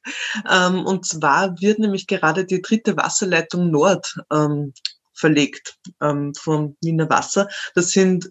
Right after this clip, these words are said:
riesengroße Wasserrohre, siebzig Zentimeter Durchmesser. Insgesamt ist die Strecke, die verlegt wird, achteinhalb Kilometer lang. Ähm,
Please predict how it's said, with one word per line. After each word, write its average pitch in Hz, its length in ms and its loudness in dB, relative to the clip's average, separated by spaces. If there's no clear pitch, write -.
riesengroße 190 720 0
Wasserrohre, 175 680 0
siebzig - 440 -4
Zentimeter 175 520 -2
Durchmesser. 185 680 -2
Insgesamt 185 760 0
ist - 360 -4
die 190 100 -2
Strecke, - 400 -2
die 190 120 -4
verlegt 160 480 -2
wird, 185 240 2
achteinhalb 156 600 0
Kilometer 175 500 -4
lang. 185 260 0
Ähm, 190 540 4